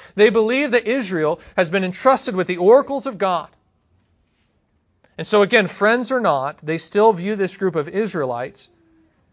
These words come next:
as a legitimate source of spiritual truth. Paul responds to this confusion by stating verses two and three, "Look out for the dogs.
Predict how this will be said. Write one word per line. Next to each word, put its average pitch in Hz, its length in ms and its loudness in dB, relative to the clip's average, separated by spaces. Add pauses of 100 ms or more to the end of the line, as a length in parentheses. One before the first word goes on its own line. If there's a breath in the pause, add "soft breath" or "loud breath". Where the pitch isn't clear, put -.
(340)
as 156 160 -4
a 165 60 0
legitimate 208 520 0
source 165 460 -2
of 151 80 -14
spiritual 180 460 -8
truth. - 420 -14 (1900)
Paul 196 240 4
responds 190 920 2 (240)
to 156 100 -6
this 170 180 -2
confusion 156 600 -8
by 139 120 -2
stating 160 480 -4
verses 151 480 -8
two 196 320 -4
and 151 180 -12
three, 151 380 -10 (1300)
"Look 151 160 -6
out 208 180 4
for 233 120 -10
the 202 80 -6
dogs. 156 600 2